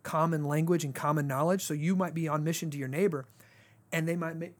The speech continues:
they might say something. "Well, what about the Gospel of Thomas? What about the Gospel of Peter? What about the Da Vinci Code? What about, how can we trust the scriptures?" And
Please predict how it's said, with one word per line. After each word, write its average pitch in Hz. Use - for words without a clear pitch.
they 165
might 165
say 180
something. 139
"Well, 151
what 170
about 151
the 151
Gospel 139
of 127
Thomas? 135
What 143
about 139
the 147
Gospel 135
of 123
Peter? 131
What 143
about 143
the -
Da 131
Vinci 135
Code? 120
What 151
about, 143
how 160
can 156
we 143
trust 131
the -
scriptures?" -
And 151